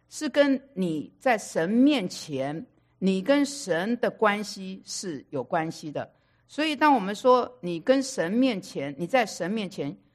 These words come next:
有关系的时候呢，我要跟大家一起来读的是以弗所书第四章。所以如果你有圣经的话，那没有的话，就请你，呃，听我读吧。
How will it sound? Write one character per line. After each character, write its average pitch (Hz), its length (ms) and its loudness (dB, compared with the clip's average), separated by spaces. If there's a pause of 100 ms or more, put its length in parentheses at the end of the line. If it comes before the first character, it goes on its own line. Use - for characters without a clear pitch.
(180)
有 160 260 2
关 277 320 2
系 277 160 -6
的 226 100 -4
时 180 160 -8
候 180 200 -2
呢， 156 260 -6 (640)
我 185 180 4
要 262 160 6
跟 254 220 0
大 247 160 4
家 233 180 4
一 240 40 -2
起 - 180 -8
来 160 140 2
读 165 220 -10
的 185 100 2
是 185 280 -6
以 175 140 -4
弗 214 200 0
所 202 240 -4
书 208 240 -4
第 214 220 -6
四 196 240 -12
章。 175 340 -2 (380)
所 - 140 -2
以 254 160 2
如 226 160 -2
果 185 240 4
你 185 140 -2
有 165 120 -2
圣 208 240 -4
经 190 180 -4
的 175 140 -2
话， 165 340 -4 (1500)
那 202 160 2
没 185 160 0
有 180 120 -2
的 160 120 -6
话， 165 320 -2
就 147 440 -6
请 151 260 -8
你， 123 480 -8
呃， 117 500 -16
听 170 160 -10
我 147 100 -6
读 123 160 -14
吧。 127 160 -10